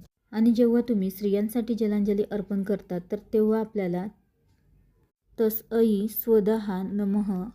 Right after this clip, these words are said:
हा मंत्र आपल्याला म्हणायचा आहे. आणि जेव्हा पुरुषांसाठी जलांजली अर्पण करतात, तर तेव्हा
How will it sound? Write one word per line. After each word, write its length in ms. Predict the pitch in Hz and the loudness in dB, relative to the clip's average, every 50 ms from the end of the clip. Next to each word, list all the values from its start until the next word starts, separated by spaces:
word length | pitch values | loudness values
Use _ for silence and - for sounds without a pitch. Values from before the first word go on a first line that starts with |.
| - - - | -14 -8 -4
हा 80 | 214 | -2
मंत्र 360 | 208 208 202 190 180 - 202 | 0 2 2 0 0 0 0
आपल्याला 440 | 208 202 196 - 196 196 185 185 190 | -2 -2 -2 -2 -2 -2 0 0 0
म्हणायचा 440 | 214 220 214 185 180 180 180 - 180 | 0 0 0 0 -2 -2 -2 -2 -4
आहे. 120 | 175 180 | -2 -2
आणि 160 | - 190 196 202 | -2 -2 -2 0
जेव्हा 220 | 190 214 208 214 | 2 2 0 0
पुरुषांसाठी 760 | 214 - - 208 190 190 208 - 254 247 247 254 262 247 254 233 214 | -2 -4 -4 -2 -2 -2 0 0 0 -2 0 -2 -4 -4 -4 0 0
जलांजली 440 | 226 214 208 208 208 214 202 208 208 | 2 2 2 2 0 0 2 0 0
अर्पण 280 | 196 196 - 196 190 | -2 -2 -4 -6 -6
करतात, 380 | 185 - 190 185 - 175 175 175 - | -4 -6 -8 -8 -6 -8 -8 -6 -8
तर 40 | 196 190 - 226 | -10 -8 -4 -4
तेव्हा 240 | 208 190 180 180 | -2 -2 -2 -4